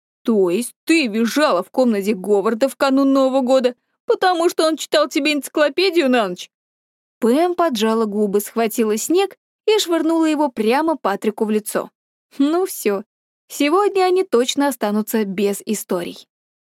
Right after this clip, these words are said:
Уэльс немедленно ответил ей тем же, после чего Пэм повалила брата с бревна на снег,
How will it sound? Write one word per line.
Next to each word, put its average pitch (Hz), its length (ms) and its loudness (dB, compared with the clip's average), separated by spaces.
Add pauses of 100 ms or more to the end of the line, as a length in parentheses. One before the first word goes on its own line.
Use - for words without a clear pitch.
(400)
Уэльс 359 400 2
немедленно 269 560 2
ответил 269 420 -2
ей 285 180 -2
тем 208 340 -2
же, 208 160 -4
после 233 300 -2
чего 226 280 0
Пэм 311 400 0
повалила 285 460 2
брата 311 360 0
с 233 60 0
бревна 240 380 2
на 185 160 -2
снег, 349 380 -2